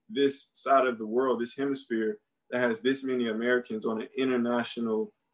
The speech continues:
coaching staff, right? We have two Chinese assistants, but they're the minority in this situation. Well, all of us are planning what we're gonna do at this time because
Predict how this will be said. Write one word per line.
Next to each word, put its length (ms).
coaching 300
staff, 400
right? 200
We 140
have 180
two 200
Chinese 480
assistants, 560
but 200
they're 160
the 60
minority 500
in 100
this 160
situation. 560
Well, 480
all 200
of 120
us 220
are 280
planning 760
what 340
we're 180
gonna 220
do 320
at 220
this 240
time 280
because 580